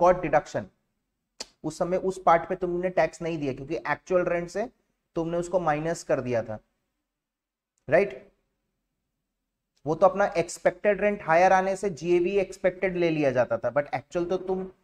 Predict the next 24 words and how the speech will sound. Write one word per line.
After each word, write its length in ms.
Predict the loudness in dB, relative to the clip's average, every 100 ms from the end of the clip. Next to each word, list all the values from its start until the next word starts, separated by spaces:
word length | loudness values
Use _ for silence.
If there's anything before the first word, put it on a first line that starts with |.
| _ _ _ -6
actual 320 | -4 0 0
rent 220 | 2 -2 -2
से 80 | 0
तो 100 | 0
अनरियलाइज 440 | 0 0 0 0
minus 320 | -2 -4 -8
किया 200 | -4 -4
ना, 140 | -4 -10 _ _ _ _ _ _ _ _ -12
तो 60 | -8
केस 320 | -2 0 0
जीतने 340 | -4 -4 -4
के 100 | 0
बाद 160 | 0 2
जब 160 | 0
तुमको 220 | -4 0 2
वो 120 | 6
वापस 360 | 4 4 -2 -4
मिलेगा 420 | -4 -2 -2 -4 -2
तो 100 | -4
again 240 | -2 -6
it 60 | -6
will 120 | -6 -4
be 60 | -4
taxable, 380 | -6 -10 -18